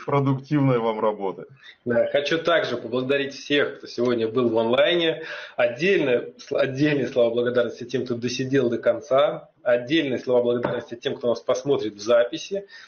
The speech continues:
Speaker 2: Ну и, конечно, мы будем рады приветствовать тех, кто именно после сегодняшней трансляции присоединится к партнерке. И призываем всех, кто уже работает, проявлять активность. Как правильно написано на слайде, огонь из всех орудий.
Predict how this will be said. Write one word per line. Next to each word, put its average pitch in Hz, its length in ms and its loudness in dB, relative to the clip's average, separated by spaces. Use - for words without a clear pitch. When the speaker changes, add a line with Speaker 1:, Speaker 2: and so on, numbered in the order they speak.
Speaker 2:
Ну 135 120 0
и, 175 100 2
конечно, 170 500 0
мы 135 320 -2
будем 123 280 0
рады 135 400 4
приветствовать 131 600 -4
тех, 131 240 -4
кто 107 320 -2
именно 117 240 0
после 110 260 -12
сегодняшней 175 580 0
трансляции 123 500 0
присоединится 113 640 -10
к - 80 -20
партнерке. 117 560 -4
И 139 80 -2
призываем 135 520 2
всех, - 280 -4
кто 120 100 -4
уже 113 240 0
работает, 156 680 0
проявлять 202 500 2
активность. 175 720 -2
Как - 220 -6
правильно 131 340 4
написано 117 460 -2
на 117 120 0
слайде, 123 340 0
огонь 135 480 0
из 123 80 -6
всех - 340 -4
орудий. 175 480 0